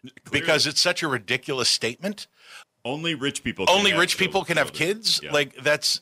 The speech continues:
Speaker 2: uh, like, and, and we're building a system where, um, we're not gonna, like, grow our population at all. Like, our economy depends on more people in the country all the time.
Speaker 1: Yeah.
Speaker 2: So, um,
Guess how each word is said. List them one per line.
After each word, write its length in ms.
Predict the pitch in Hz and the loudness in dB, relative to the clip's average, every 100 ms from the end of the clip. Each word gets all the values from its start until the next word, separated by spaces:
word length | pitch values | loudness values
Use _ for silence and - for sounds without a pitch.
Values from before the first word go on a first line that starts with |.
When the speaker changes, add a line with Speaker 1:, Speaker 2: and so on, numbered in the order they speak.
| 143 | -6
Speaker 2:
uh, 80 | 147 127 | -10 -4
like, 220 | 151 151 - | -2 0 2
and, 240 | 147 143 - | 2 2 2
and 400 | 190 196 151 - _ _ 135 | 4 4 2 -4 _ _ -4
we're 160 | 139 | -2
building 340 | 123 160 156 147 | 2 2 2 2
a 60 | |
system 420 | - 175 - 147 | 2 2 0 0
where, 380 | 127 131 127 127 - | 2 4 4 2 2
um, 340 | 131 123 117 120 | 2 2 0 -4
we're 120 | 127 | 0
not 140 | 139 127 | 2 2
gonna, 340 | 143 123 107 - _ - | 0 0 0 -4 _ -2
like, 240 | 120 104 | -2 -2
grow 280 | - 131 135 | 0 4 6
our 120 | 135 | 4
population 600 | 127 135 139 113 127 165 143 | 2 -2 -2 -2 0 0 0
at 100 | 143 | 2
all. 380 | 156 165 160 - - | 2 2 -4 -10 -4
Like, 240 | 147 131 - - - | 0 0 -2 -20 -2
our 160 | 175 180 | 2 2
economy 520 | - 180 202 202 160 | 2 2 4 4 0
depends 560 | 123 - - 185 185 135 | -2 -4 0 0 2 2
on 360 | 104 101 107 - _ _ | 2 2 -2 -12 _ _
more 320 | 113 123 160 | -2 2 4
people 560 | 156 160 156 123 104 110 - | 2 0 0 0 0 0 0
in 100 | 123 | 0
the 80 | |
country 540 | 117 147 135 113 101 104 - - _ _ _ - | 2 0 0 -4 -4 -6 -16 -20 _ _ _ 0
all 200 | 147 143 | 4 4
the 80 | - | 2
time. 420 | 160 151 90 - _ - | 2 2 2 -10 _ -18
Speaker 1:
Yeah. 120 | 85 - _ | -16 -16 _
Speaker 2:
So, 460 | - 175 156 139 139 | 0 4 4 2 0
um, 520 | - 143 131 120 110 | 2 4 4 2 -2